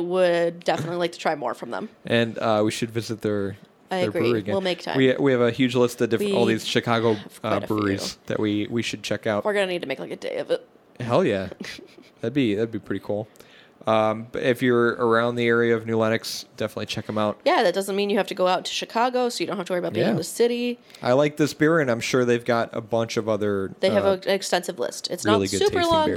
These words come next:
Speaker 2: beers.
Speaker 1: they have some on their menu. It looks very interesting.
Speaker 2: And I dig their story.
Speaker 1: I also really dig the can art.
Speaker 2: It is cool.
Speaker 1: Very cute.
Speaker 2: It is cute.
Speaker 1: Um,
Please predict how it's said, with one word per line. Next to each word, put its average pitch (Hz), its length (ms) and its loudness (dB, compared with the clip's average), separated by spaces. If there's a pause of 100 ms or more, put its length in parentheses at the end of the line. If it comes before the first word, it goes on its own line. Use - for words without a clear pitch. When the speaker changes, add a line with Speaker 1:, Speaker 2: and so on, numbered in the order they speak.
(100)
Speaker 2:
beers. - 20 -6
Speaker 1:
they - 120 -2
have 190 260 -2
some 175 300 -2
on 170 140 -4
their 156 120 -4
menu. 170 440 -2
It - 120 -4
looks - 180 -14
very 87 220 -8
interesting. - 340 -10
Speaker 2:
And 104 80 -2
I 104 100 0
dig 120 280 -2
their 113 140 0
story. 95 480 -6 (120)
Speaker 1:
I 202 220 0
also 254 420 -2
really 202 280 -6
dig 190 200 -8
the 180 80 -6
can - 380 -10
art. - 380 -12 (500)
Speaker 2:
It 120 100 -2
is 101 160 -2
cool. 90 300 -8
Speaker 1:
Very 202 180 0
cute. - 460 -8 (240)
Speaker 2:
It 110 60 -6
is 101 160 -8
cute. 92 260 -8 (480)
Speaker 1:
Um, 196 560 -2